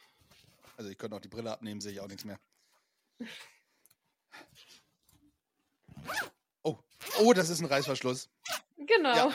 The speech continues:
Speaker 1: das ist
Speaker 2: Sehr
Speaker 1: ein
Speaker 2: gut.
Speaker 1: Reißverschluss. Das, äh, das, das Geräusch kenn ich.
Speaker 2: Das hört man, ja.
Speaker 1: <clears throat> Ja.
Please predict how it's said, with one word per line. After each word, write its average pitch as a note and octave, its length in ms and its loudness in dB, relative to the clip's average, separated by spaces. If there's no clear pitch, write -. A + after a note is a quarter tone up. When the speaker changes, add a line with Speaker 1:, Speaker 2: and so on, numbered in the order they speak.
Speaker 1:
das C#3 160 -2
ist B2 120 -6
Speaker 2:
Sehr A#2+ 100 -6
Speaker 1:
ein - 20 -6
Speaker 2:
gut. - 80 -2
Speaker 1:
Reißverschluss. A2 400 -6
Das, B2 320 -4
äh, A2+ 260 -4
das, C#3 280 -6
das - 400 -8
Geräusch A#2 340 -4
kenn A2 160 -8
ich. G#2 140 -12
Speaker 2:
Das A#3+ 240 -6
hört A3+ 260 -2
man, A3+ 180 -6
ja. A#3 120 0
Speaker 1:
<clears throat> F3+ 280 -6
Ja. G2+ 160 -8